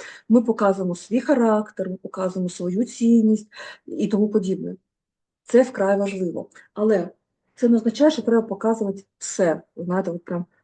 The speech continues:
вирів душу і все, робити, що хочете з цим. Ні. Подумайте, яка саме цікава тема для вас буде найактуальніша, про що ви можете сьогодні говорити. Є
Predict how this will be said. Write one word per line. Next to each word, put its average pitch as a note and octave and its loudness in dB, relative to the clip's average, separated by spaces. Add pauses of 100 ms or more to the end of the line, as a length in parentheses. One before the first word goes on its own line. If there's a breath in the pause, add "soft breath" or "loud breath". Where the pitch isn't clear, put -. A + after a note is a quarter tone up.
(140)
вирів D4+ 8
душу B3+ 2
і G#3 -2
все, G3+ 0
робити, F#3 2
що - -8
хочете - -4
з - -20
цим. F3 -8
Ні. G3+ 0 (340 loud breath)
Подумайте, A#3+ 4
яка G#3 -2
саме F#3+ -4
цікава F#3 -6
тема A#3+ 2
для F3+ -4
вас F#3 -6 (360 loud breath)
буде G3 0
найактуальніша, F#3+ -2
про - -12
що - -10
ви G3+ -4
можете F#3 -6
сьогодні F3+ -10 (400 loud breath)
говорити. F#3+ -2 (1400 loud breath)
Є B3 6